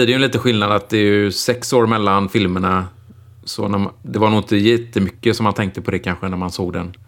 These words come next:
på bio då, eller när folk såg den på bio. Men när man ser den en vecka emellan så, så märker man det mycket mer tydligare då.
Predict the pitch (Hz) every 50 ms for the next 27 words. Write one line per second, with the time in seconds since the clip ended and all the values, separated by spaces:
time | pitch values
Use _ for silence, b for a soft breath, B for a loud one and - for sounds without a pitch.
0 | b b b b b b b b - - 98 101 92 92 110 139 127 - - 98
1 | 95 95 95 - - 98 - - - 95 95 98 95 - 92 - 95 107 110 113
2 | 117 110 - 127 110 107 120 131 117 113 110 113 - 104 101 104 101 95 95 101
3 | 110 110 - 113 107 104 98 - - 95 98 98 92 85 - 101 92 92 92 95
4 | 95 92 - - 95 - - 95 92 90 92 104 107 107